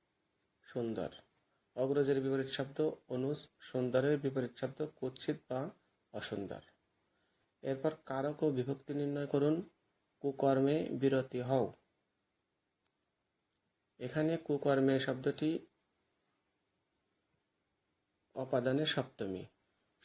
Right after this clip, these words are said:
সংসপ্তক উপন্যাসের লেখক শহীদুল্লাহ কায়সার। রেস্তোরাঁ, হরতন শব্দগুলো কোন ভাষা থেকে এসেছে? রেস্তোরাঁ ফরাসি শব্দ, হরতন ওলন্দাজ শব্দ। এরপর এসেছে ব্যাস বাক্য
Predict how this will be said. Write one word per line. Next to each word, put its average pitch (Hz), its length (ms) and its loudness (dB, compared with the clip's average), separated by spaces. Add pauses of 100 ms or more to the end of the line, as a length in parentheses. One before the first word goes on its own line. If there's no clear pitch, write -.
সংসপ্তক 143 600 -2 (140)
উপন্যাসের 135 480 0
লেখক 143 260 2 (500)
শহীদুল্লাহ 143 560 2
কায়সার। 107 360 0 (480)
রেস্তোরাঁ, 143 560 -2
হরতন 135 300 -2 (100)
শব্দগুলো 139 480 0
কোন 127 100 -2 (100)
ভাষা 123 220 -6
থেকে 139 220 -2
এসেছে? - 240 -4 (200)
রেস্তোরাঁ 131 440 -4
ফরাসি 120 400 -2
শব্দ, 139 200 0 (220)
হরতন 151 380 -4 (680)
ওলন্দাজ 139 460 2 (360)
শব্দ। 104 260 -6 (1700)
এরপর 147 280 0 (100)
এসেছে 151 280 2 (200)
ব্যাস 131 200 2 (160)
বাক্য 120 240 0